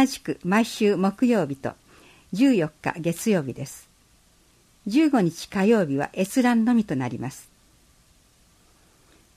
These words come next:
本や行事に関するお問い合わせは、岩出図書館、電話六二の七二二二、ファックス六二の七一五零へどうぞ。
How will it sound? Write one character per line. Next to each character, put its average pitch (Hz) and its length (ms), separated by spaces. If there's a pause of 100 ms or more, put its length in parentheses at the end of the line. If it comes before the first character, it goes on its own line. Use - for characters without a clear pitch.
(100)
本 330 240
や 226 120
行 208 240
事 208 120
に 180 100
関 156 220
す 165 140
る 143 160
お 156 60
問 180 200
い 160 60
合 156 60
わ 160 100
せ - 140
は、 135 160 (540)
岩 233 220
出 247 120
図 220 140
書 196 180
館、 139 280 (400)
電 165 240
話 160 180 (300)
六 208 320
二 233 260
の 147 200
七 226 320
二 247 300
二 165 280
二、 165 300 (640)
フ - 180
ァ 233 40
ッ - 20
ク - 200
ス - 240 (280)
六 208 320
二 233 220
の 147 220
七 226 300
一 269 220
五 226 200
零 262 200
へ - 200
ど 147 140
う 139 60
ぞ。 - 160